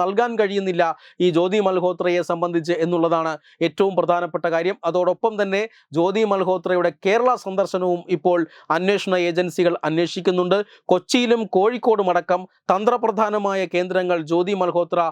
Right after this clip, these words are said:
സന്ദർശിച്ചിട്ടുണ്ട്. കൊച്ചി കപ്പൽ നിർമ്മാണശാലയിൽ നിന്നും വിവരങ്ങൾ ശേഖരിക്കാനായി ഇതിനു മുമ്പും പാകിസ്ഥാൻ ഏജന്റുമാർ ശ്രമിച്ചിട്ടുണ്ട്. അവരിൽ പലരും പിടിയിലായിട്ടുണ്ട്. ഇപ്പോൾ ജ്യോതി മൽഹോത്രയും അതിനുവേണ്ടി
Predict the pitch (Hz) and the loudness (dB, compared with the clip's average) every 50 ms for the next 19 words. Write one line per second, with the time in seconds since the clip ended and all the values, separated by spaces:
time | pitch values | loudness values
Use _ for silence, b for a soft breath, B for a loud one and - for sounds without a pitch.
0 | b b b b - - 170 180 185 196 185 - 190 185 165 180 165 180 170 170 | b b b b -2 -2 -2 2 2 0 0 0 -2 -4 -4 -4 -2 -2 0 0
1 | 165 196 226 226 b b b - 185 180 - - 254 254 240 - 214 180 - 233 | 2 0 0 -2 b b b 0 0 0 2 0 0 2 2 2 0 2 2 0
2 | 233 233 214 208 208 202 202 196 190 196 185 - 196 180 180 190 196 196 190 185 | 2 2 2 0 0 0 0 0 0 -2 -2 0 0 0 0 0 -2 -2 -2 -2
3 | 185 185 185 180 165 160 165 196 214 214 208 208 202 - - 190 180 190 185 185 | -2 -2 -2 0 0 2 2 2 2 2 2 0 -2 0 0 0 2 2 2 0
4 | 180 - 185 180 180 175 180 190 190 b b b b b 196 185 240 233 247 220 | 0 0 0 0 0 -2 -2 -4 -6 b b b b b -2 0 2 2 2 2
5 | 208 220 233 247 247 208 139 b b b b - 175 180 - 226 214 - - 202 | 2 0 2 2 2 0 0 b b b b 0 0 0 2 0 -2 0 0 -2
6 | 185 180 170 170 170 170 190 190 180 190 185 180 175 170 - 165 160 165 170 160 | -2 0 0 0 0 2 0 0 0 0 0 0 -2 -2 -2 -4 -2 -2 0 -2
7 | 190 175 190 180 175 180 208 208 b b b b 175 190 226 226 208 - 185 180 | -2 -2 0 0 0 0 0 0 b b b b 0 2 2 -2 0 0 0 0
8 | 196 202 202 190 156 - 151 165 196 208 196 180 180 180 170 180 180 175 196 214 | 2 0 0 -2 -2 -4 -2 0 2 2 2 2 0 0 -2 -2 0 0 0 -2
9 | 208 b b b - 196 214 233 220 196 160 180 190 220 226 269 269 240 233 202 | -2 b b b -4 0 2 2 0 2 2 2 2 2 2 2 2 2 0 0
10 | 180 202 202 190 - 190 196 208 214 220 - - - 175 185 240 269 269 247 240 | 0 -2 -2 -2 -2 -2 0 0 0 -2 -2 -2 -2 -2 0 0 0 2 2 0
11 | 226 208 | 0 -2